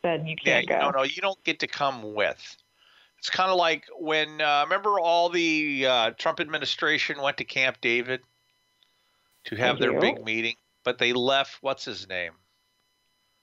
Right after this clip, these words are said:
Speaker 2: Jeff Sessions. They left Jeff Sessions at
Speaker 1: Oh,
Speaker 2: home.
Speaker 1: yeah, they left Sessions around, yeah. He, well, again, punished, grounded. <laughs>
Speaker 2: Mm.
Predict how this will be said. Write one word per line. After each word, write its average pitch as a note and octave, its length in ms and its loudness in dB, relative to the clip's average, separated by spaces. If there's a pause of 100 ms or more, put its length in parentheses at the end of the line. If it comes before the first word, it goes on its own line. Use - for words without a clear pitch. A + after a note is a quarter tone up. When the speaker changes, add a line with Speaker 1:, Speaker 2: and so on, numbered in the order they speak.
(340)
Speaker 2:
Jeff B2+ 220 0
Sessions. - 680 -4
They A2+ 100 -2
left D#3+ 240 0
Jeff D#3+ 200 -2
Sessions - 480 -6
at F#3+ 120 2
Speaker 1:
Oh, E3 60 0
Speaker 2:
home. - 100 -2
Speaker 1:
yeah, D#3 200 -2
they F3+ 100 0
left E3 240 -2
Sessions D#3+ 440 -4
around, D3+ 400 -4
yeah. E3+ 200 0 (100)
He, F#3 280 0
well, E3 240 2
again, G3+ 380 0 (100)
punished, D#3 380 0
grounded. E3 460 0 (280)
<laughs> - 20 2 (460)
Speaker 2:
Mm. G3+ 1040 -4